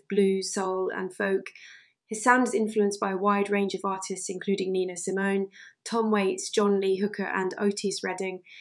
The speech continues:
He has also cited Irish and African-American artistry as major influences, and he has spoken about the importance of crediting the legacy of Black culture. Hozier's guitar work draws from Celtic folk inspiration, as well as musicians Ali Farka Toure and Tina Arwen.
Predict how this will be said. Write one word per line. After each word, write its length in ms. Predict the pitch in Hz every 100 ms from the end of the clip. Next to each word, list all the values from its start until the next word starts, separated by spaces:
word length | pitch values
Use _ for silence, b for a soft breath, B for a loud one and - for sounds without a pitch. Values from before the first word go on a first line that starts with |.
| B
He 100 | -
has 100 | 233
also 300 | 220 233 233
cited 580 | 220 220 220 226 226 214 214
Irish 480 | 208 196 202 196 -
and 160 | 196
African-American 800 | 196 - 202 190 196 208 208 196
artistry 640 | - 196 190 196 - 185
as 120 | 180 180
major 420 | 190 202 208 214
influences, 840 | 202 185 196 185 220 - 180 185 - B B B B B
and 140 | 202
he 140 | 180 214
has 160 | 208
spoken 360 | 208 220 220 208
about 360 | 196 196 190 -
the 100 | 202
importance 720 | 190 - 214 202 196 - 190
of 160 | 185
crediting 640 | - - 226 214 208 190 180
the 60 |
legacy 480 | 180 185 185 - 180
of 160 | 170 -
Black 240 | 180 175 -
culture. 480 | 180 - 202 - - -
Hozier's 340 | 220 208 214
guitar 320 | 208 214 196
work 180 | 190 -
draws 220 | 214 202
from 160 | - 196
Celtic 420 | - 190 185 -
folk 260 | - 190 185
inspiration, 720 | 190 185 190 180 175 196 196 - B B B B -
as 140 | 214
well 180 | 214 220
as 140 | 208
musicians 440 | 208 202 214 208 196
Ali 280 | 196 196 202
Farka 320 | 202 185 185
Toure 280 | - 208 180
and 100 | 180
Tina 240 | - 185
Arwen. 600 | 175 175 175 202 180 -